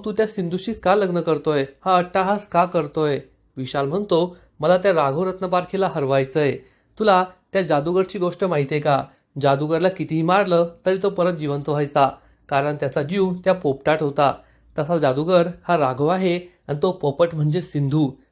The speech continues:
त्यामुळे मला सिंधूशी लग्न करायचंय. आता मी तिकडे जातोय." इकडे सिंधू ही हळदीसाठी तयार होऊन येते. ती खूप सुंदर दिसत असते.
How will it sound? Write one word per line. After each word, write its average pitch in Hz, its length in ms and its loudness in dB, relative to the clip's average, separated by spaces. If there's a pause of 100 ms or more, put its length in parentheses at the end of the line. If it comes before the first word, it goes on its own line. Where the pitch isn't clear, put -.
(140)
त्यामुळे 170 260 0
मला 202 180 0
सिंधूशी 156 520 -2
लग्न 147 240 -2
करायचंय. 139 600 0 (360)
आता 175 320 0 (200)
मी 170 60 -2
तिकडे 175 320 -2
जातोय." 139 500 0 (420)
इकडे 139 240 -4
सिंधू 170 480 -2 (220)
ही 196 60 2
हळदीसाठी 180 680 0
तयार 139 260 2
होऊन 143 160 -2
येते. 143 420 0 (320)
ती 233 140 -6
खूप 240 240 -4
सुंदर 156 340 0
दिसत 180 240 -4
असते. 180 580 -4